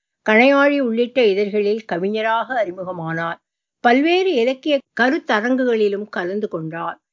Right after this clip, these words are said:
பின்னர் எழுத்தே தனது பாதை என்பதை தேர்ந்தெடுத்து கொண்டு பிரபல இதழ்களில் கதை, சிறுகதைகளை எழுத ஆரம்பித்தார். வாழ்க்கை அனுபவங்களும் அவதானங்களும் தனிப்பட்ட பார்வைகளும்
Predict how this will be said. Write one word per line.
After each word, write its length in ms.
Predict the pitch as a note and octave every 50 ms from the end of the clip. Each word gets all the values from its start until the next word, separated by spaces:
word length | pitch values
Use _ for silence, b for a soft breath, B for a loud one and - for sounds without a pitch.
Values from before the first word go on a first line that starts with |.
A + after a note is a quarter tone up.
| _ _ _ _ -
பின்னர் 320 | C4+ C4+ B3+ B3+ B3 A#3
எழுத்தே 640 | A3 G3 F#3 G3+ A3+ B3+ C4 C4 - D4 D#4 F4 E4+
தனது 400 | - D4+ B3+ B3+ B3 A#3 A#3 - _ _
பாதை 500 | - G#3+ A3 A#3 B3 C4 C4 D4+ D#4+ E4+
என்பதை 500 | E4 C4 G#3+ G#3+ G#3+ A3 G3+ G3+ F#3+ F#3+
தேர்ந்தெடுத்து 640 | - G3 G3 G3+ G#3 A3+ G#3+ G#3+ G#3+ A3 - - A3+
கொண்டு 360 | - A#3+ A#3+ B3 C4 C4+ G3+ _ _ _ _ _ _ _
பிரபல 360 | - A#3 A#3+ B3 D4 F4 F4+
இதழ்களில் 720 | E4+ C#4 A#3 A3 B3 B3+ B3+ A3+ A#3 A3 G#3+ G#3 G#3 G#3 -
கதை, 340 | - G3 G3+ G3+ B3 C4
சிறுகதைகளை 880 | B3 - - - G#3+ G#3 A#3+ A3+ G#3+ F#3+ F#3+ F3+ E3 F3+ F3+ F#3 F#3 E3+
எழுத 380 | - - F#3 G3 A3 G#3 A3 G3+
ஆரம்பித்தார். 840 | E3+ D#3+ D#3+ E3 E3+ E3+ E3 D#3+ D#3 - - E3+ E3+ E3 D#3+ - _ _ _ _ _ _ _ _
வாழ்க்கை 580 | - C4+ B3+ C4+ D4+ G4 G#4 G#4 - A4 G#4 F#4
அனுபவங்களும் 680 | D4 B3 B3 B3+ B3+ C#4+ C#4 C4+ A#3+ A3 A3 G#3 G#3+ - - -
அவதானங்களும் 840 | F#3 F#3 F#3+ B3+ B3 C#4+ C#4 C4+ C4+ C4 A#3+ A3+ G#3 F#3+ G3 G#3+ - - _
தனிப்பட்ட 580 | - G#3+ A3+ C4 C4+ C4+ - E4 D#4+ - F#4
பார்வைகளும் 760 | - - B3 G3+ F#3+ G#3+ A3 A#3 A3+ F#3+ - G3 F3 E3 -